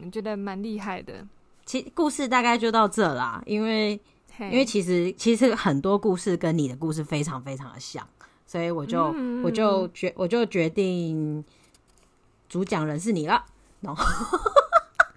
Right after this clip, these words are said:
Speaker 1: <laughs> 好的，所以其实城隍庙应该是说，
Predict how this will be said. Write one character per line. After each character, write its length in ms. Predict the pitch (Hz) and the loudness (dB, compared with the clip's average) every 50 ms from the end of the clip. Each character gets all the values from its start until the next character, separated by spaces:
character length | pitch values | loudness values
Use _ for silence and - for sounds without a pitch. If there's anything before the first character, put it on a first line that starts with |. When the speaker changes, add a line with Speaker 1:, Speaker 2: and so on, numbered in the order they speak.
| - - - - - - - - - - | -20 -18 -18 -16 -18 -18 -18 -8 2 8
Speaker 1:
<laughs> 1300 | 392 403 440 - - 427 381 381 381 - - 294 302 320 392 - 302 262 277 294 330 - 254 254 269 285 320 - 453 466 - - 508 587 539 - - 539 622 - - - 539 605 - _ - 554 622 - - - 508 571 - - - - 480 494 - - - - - - - | 8 8 10 10 10 12 12 12 10 8 8 8 8 8 8 8 8 10 10 10 10 8 8 8 8 8 6 2 -6 -4 4 6 6 6 8 8 6 6 6 6 4 0 0 0 0 _ -2 -2 -2 -2 -4 -2 -2 -2 -2 -2 -4 -2 -2 -2 -2 -6 -14 -14 -16 -10 0
好 220 | - 302 262 247 | 6 8 8 8
的， 540 | 208 262 262 254 254 254 254 262 269 269 294 - _ - - | 8 8 8 8 8 8 8 6 4 0 -4 -10 _ -20 -8
所 140 | - - 403 440 | 0 4 6 6
以 120 | 440 381 | 6 4
其 180 | - - 285 277 | 2 0 -2 0
实 400 | 262 277 277 277 269 269 269 277 - - - - - - _ - | 0 0 0 0 0 0 -2 -6 -10 -20 -20 -20 -20 -20 _ -6
城 220 | - - 269 269 | 2 4 4 6
隍 120 | 302 262 254 | 6 6 4
庙 380 | 262 294 294 277 240 220 - - _ _ | 4 4 4 4 4 4 2 -2 _ _
应 100 | - 285 | -4 0
该 140 | 320 330 381 | 2 2 2
是 140 | 339 339 311 | 2 2 2
说， 340 | 311 285 269 269 269 285 | 2 2 2 2 0 -2